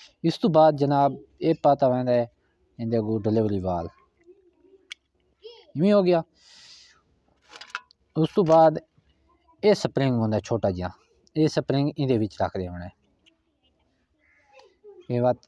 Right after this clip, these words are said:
ਇਵੇਂ ਹੀ ਫਿੱਟ ਕਰ ਦੇਣਾ ਹੈ। ਇਹ ਦੇਖ ਸਕਦੇ ਵੇ ਬਿਲਕੁਲ ਇਸ ਰੰਗ ਜਿਹੜਾ ਨਾ ਫਿੱਟ ਕਰ ਦੇਣਾ ਹੈ।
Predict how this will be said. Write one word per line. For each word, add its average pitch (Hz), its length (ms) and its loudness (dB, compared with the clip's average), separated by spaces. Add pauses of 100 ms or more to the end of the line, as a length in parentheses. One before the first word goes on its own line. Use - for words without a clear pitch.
(100)
ਇਵੇਂ 123 200 -4
ਹੀ 101 60 -4
ਫਿੱਟ 98 220 -8
ਕਰ 90 220 -6
ਦੇਣਾ 87 260 -14
ਹੈ। 92 80 -14 (3000)
ਇਹ 98 80 -12
ਦੇਖ 131 220 -2
ਸਕਦੇ 151 320 0
ਵੇ 131 340 0 (720)
ਬਿਲਕੁਲ 135 420 -2
ਇਸ 151 160 -6
ਰੰਗ 123 300 0
ਜਿਹੜਾ 110 340 -2
ਨਾ 117 140 -4 (2000)
ਫਿੱਟ 107 140 -4
ਕਰ 90 200 -4
ਦੇਣਾ 87 300 -12
ਹੈ। - 40 -16